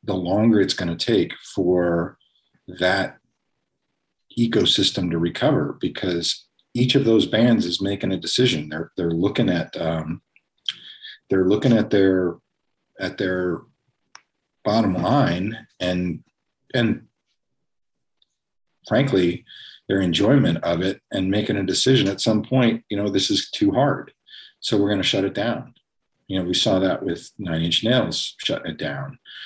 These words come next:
Um, and the people who rely on that end are,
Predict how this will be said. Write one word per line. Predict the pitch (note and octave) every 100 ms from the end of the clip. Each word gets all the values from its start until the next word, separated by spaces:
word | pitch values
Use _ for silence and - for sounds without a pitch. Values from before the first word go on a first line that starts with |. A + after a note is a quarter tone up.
| - - _
Um, | F2 E2+ D#2+ D#2+ E2 - _ _ _ _ _ _ _ _ _ - - _
and | A2+ F2+ F#2 F#2 F#2+ - _ _ _ _ _ _ _ _ _ _ _
the | A#2+ G#2
people | - C3+ B2+
who | - A2
rely | G#2+ G2+ F#2+
on | F#2+ F#2 F2 E2+
that | G2 A#2 A#2
end | F#2 F2 E2+ F2 - _ _ _ _ _ _
are, | F#2+ F#2 F2+ E2+